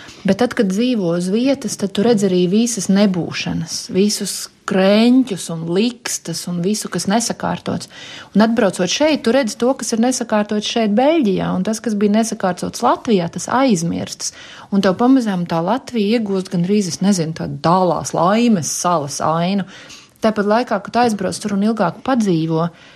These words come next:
man liekas, tie visi krēņķi jau parādās atkal no jauna, un tāpēc tā nu, tā alka un tā, tā,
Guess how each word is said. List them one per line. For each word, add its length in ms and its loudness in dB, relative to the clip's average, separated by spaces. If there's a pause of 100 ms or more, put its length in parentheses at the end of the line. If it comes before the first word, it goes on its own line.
(140)
man 160 6
liekas, 240 0 (240)
tie 140 2
visi 240 0
krēņķi 420 4
jau 80 2
parādās 480 0
atkal 280 -2
no 160 0
jauna, 600 0 (360)
un 120 -2
tāpēc 380 2
tā 140 0 (680)
nu, 160 4 (720)
tā 120 4 (200)
alka 800 2
un 260 -2
tā, 160 0 (140)
tā, 140 -4